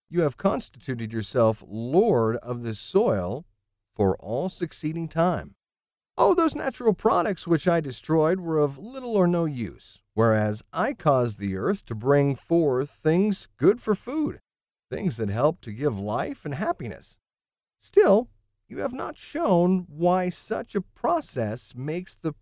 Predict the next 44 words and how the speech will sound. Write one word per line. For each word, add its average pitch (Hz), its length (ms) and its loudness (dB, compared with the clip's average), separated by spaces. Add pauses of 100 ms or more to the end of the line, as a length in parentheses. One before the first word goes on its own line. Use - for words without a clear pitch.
portion 262 420 -6
of 190 120 2
the 160 200 -6
earth 151 380 -2
you 156 180 -4
have 143 220 2
so 214 320 0
modified 156 840 -2
yours. 165 720 -8 (460)
What 196 280 2
is 254 200 -4
it 151 140 -2
that 156 220 -10
you 175 100 2
have 160 160 2
done?" 214 400 -4 (640)
"You 127 140 0
have 110 200 2
turned 131 280 2
over 127 180 4
the 170 120 0
soil 117 560 2
to 135 200 -2
a 107 220 2
few 143 420 -4
inches 117 560 -6
in 139 280 -4
depth 90 440 -10 (120)
with 120 180 -2
a 147 60 -6
spade 107 580 -2
or 113 160 -4
a 185 40 -4
plow. 87 540 -6 (480)
You 123 100 2
have 110 120 2
scattered 151 540 2
over 190 240 0
this 104 300 -2
prepared 123 480 0
surface 117 520 -2
a 107 60 -6
few 120 240 -4
seeds, 104 480 -8